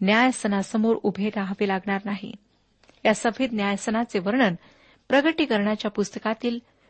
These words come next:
विसाव्या अध्यायातील अकरा ते पंधरा या वचनात दिलेले आहे. श्रोत्यानो, आज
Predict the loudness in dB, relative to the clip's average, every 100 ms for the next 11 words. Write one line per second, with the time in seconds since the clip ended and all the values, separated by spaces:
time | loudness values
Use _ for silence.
0 | _ 0 0 2 0 0 0 -2 -4 -4
1 | -4 -4 -2 -4 -6 _ _ _ 0 2
2 | 2 0 -2 -2 -2 0 -2 -2 -2 -4
3 | -4 -6 -2 0 0 0 -6 -10 -16 _
4 | _ _ _ _ _ _ 0 2 4 4
5 | 2 _ _ _ -2 2